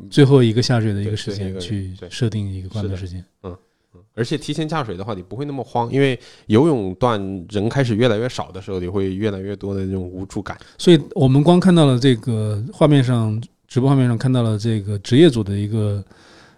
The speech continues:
Speaker 1: 发，就是发枪是一个集体下水。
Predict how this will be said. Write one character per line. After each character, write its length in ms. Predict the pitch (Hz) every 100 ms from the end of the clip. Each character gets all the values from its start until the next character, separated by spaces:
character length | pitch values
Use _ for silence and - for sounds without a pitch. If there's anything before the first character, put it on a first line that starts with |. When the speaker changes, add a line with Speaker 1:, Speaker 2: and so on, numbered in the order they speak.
| _ _ _ 147
Speaker 1:
发， 240 | - 120
就 380 | 117 202 156 110
是 120 | 107
发 160 | 101 123
枪 240 | 123 123
是 160 | 113 113
一 80 |
个 140 | 110 110
集 140 | 120
体 120 | 117
下 160 | 101 110
水。 200 | 95